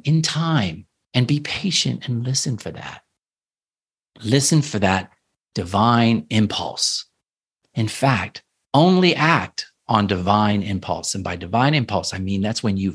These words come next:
feel or hear or just know, "This is what I need to do.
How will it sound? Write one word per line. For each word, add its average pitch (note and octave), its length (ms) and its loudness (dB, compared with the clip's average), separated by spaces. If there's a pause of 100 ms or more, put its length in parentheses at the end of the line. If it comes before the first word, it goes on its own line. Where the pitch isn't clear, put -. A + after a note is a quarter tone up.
(160)
feel F3+ 480 2
or F2+ 120 -10
hear D3+ 580 0 (200)
or G2 120 -8
just D#3 240 -2
know, A#2+ 440 2 (280)
"This D3+ 180 4
is - 100 0
what G2+ 120 2
I F2 80 0
need E2 160 -4
to A#2 80 -12
do. G3 280 -4